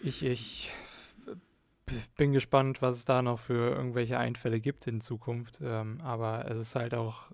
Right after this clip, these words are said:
ähm, irgendwie blöd, dass gerade wir Menschen, wenn wir Negatives im Internet lesen,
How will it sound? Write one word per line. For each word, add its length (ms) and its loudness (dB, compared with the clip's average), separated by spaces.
ähm, 360 -6
irgendwie 680 -2
blöd, 380 10
dass 420 -6
gerade 380 2
wir 100 2
Menschen, 840 -2
wenn 180 -4
wir 200 0
Negatives 600 0
im 100 -4
Internet 340 -4
lesen, 500 0